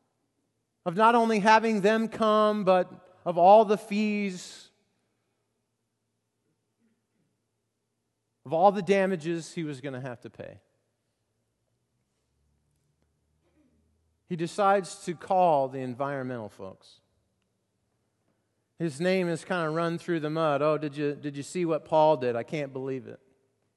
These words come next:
It's a high cost to him financially. It wrecks him every night. He has a hard time sleeping.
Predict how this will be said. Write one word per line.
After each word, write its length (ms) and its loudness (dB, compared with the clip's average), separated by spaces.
It's 80 -18
a 60 -4
high 240 4
cost 420 4
to 80 -6
him 180 -4
financially. 1000 -6
It 140 -6
wrecks 440 0
him 160 -4
every 320 0
night. 340 -2
He 60 -4
has 180 -2
a 60 -8
hard 280 -4
time 480 -12
sleeping. 720 -18